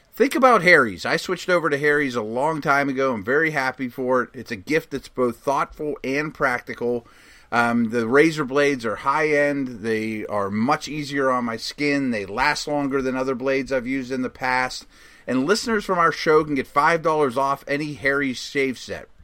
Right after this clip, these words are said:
by heading to harrys dot com slash dynasty. Free shipping ends on December sixteenth, so act now. This is just a holiday special for you guys.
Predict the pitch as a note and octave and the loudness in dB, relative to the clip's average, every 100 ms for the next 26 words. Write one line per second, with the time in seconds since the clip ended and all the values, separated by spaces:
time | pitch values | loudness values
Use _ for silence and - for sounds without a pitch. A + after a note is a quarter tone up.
0 | - - G#2 C#3 C3+ A#2+ - C#3+ G3+ A3 | -18 -10 -4 -2 0 -2 0 2 2 2
1 | F#3+ F#3+ - D#3+ D#3 D#3 B2+ G#2+ G2 - | 2 0 2 4 4 2 -6 -6 -6 -2
2 | A#2 E3+ - G3+ G#3 A3 - - - _ | -2 -2 -6 -10 -10 -12 -20 -20 -20 _
3 | - F#3 G#3 - G3+ F#3+ E3 D3+ D#3+ D#3+ | -4 -2 0 0 0 0 -2 -2 -2 2
4 | D3 A2+ - C#3 B2 A#2 B2 - - F#3 | 0 0 -2 -2 -2 -4 -6 -10 -4 -2
5 | A3 A3+ - C#3 - B2+ A#2+ B2 B2+ E3 | -2 -4 -4 -2 0 0 0 0 0 0
6 | - A#2 A#2 G#2 B2+ B2+ B2 A#2+ - A#2+ | -4 -10 -8 -6 -4 -2 -4 -8 -6 -6
7 | C3 A#2+ B2+ A2+ G#2+ G#2+ D#3 | -8 -8 -6 -6 -6 -4 -6